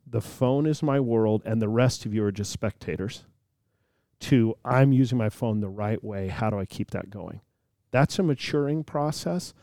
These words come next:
but that's a process of internalizing the safeguards. And that's something we all need to do. From the moment you get a phone until the day you die, this is a process we have to go through. It's much larger than that.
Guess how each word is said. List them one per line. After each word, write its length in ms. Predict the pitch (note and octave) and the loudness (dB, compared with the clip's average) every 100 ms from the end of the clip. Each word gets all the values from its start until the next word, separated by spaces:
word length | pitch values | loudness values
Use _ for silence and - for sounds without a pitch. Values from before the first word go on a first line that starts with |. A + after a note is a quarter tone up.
| _ _ | _ _
but 140 | B2 - | -6 2
that's 240 | C3 - | 2 2
a 60 | C3 | -2
process 520 | - A#2 A2+ A#2 A2+ | 0 -2 0 -2 -2
of 100 | A2 | -2
internalizing 1120 | G#2+ G2+ - - D#3+ F3 E3 A2 G2 G2 G#2 | -4 -6 -12 -4 0 2 4 4 2 -4 -6
the 60 | F#2+ | -8
safeguards. 720 | - G2 - - _ _ _ _ _ _ _ _ _ | -8 -10 -10 -20 _ _ _ _ _ _ _ _ _
And 160 | A#2 C3+ | 4 6
that's 200 | E3 - | 4 4
something 300 | F3+ - C#3+ | 0 4 4
we 140 | C3+ | 4
all 300 | B2+ B2+ D3 | 2 4 6
need 200 | D3 C#3 | 6 4
to 120 | - | 0
do. 320 | C3+ A#2+ F2 - _ _ _ _ | 0 0 -2 -10 _ _ _ _
From 160 | C#3 | 0
the 80 | B2 | 2
moment 400 | A2+ B2 C3+ D3 | 4 4 4 2
you 80 | D3+ | 2
get 80 | D#3 | 2
a 60 | |
phone 400 | D3+ C3 B2 B2 - | 2 0 2 2 0
until 360 | A2+ G#2 A2+ | -6 -4 -2
the 100 | G#2+ | -2
day 160 | G2+ G#2 | 0 2
you 220 | G#2+ A#2 | 2 0
die, 400 | A2+ F#2 E2+ F#2+ - _ _ _ _ | -2 -4 -6 -8 -12 _ _ _ _
this 220 | A2+ - | -4 -2
is 100 | A2+ | -4
a 60 | G#2+ | -6
process 580 | - F#2+ G2+ - F#2+ - | -4 -6 -6 -10 -12 -10
we 80 | |
have 180 | F3 - | -10 -12
to 100 | - | -16
go 180 | - - | -18 -18
through. 180 | - - | -16 -18
It's 180 | - A2+ | -20 -12
much 320 | A2+ - - | -10 -10 -6
larger 320 | G#2 G#2 G#2 | -4 -4 -6
than 100 | F#2+ | -10
that. 180 | F2+ | -12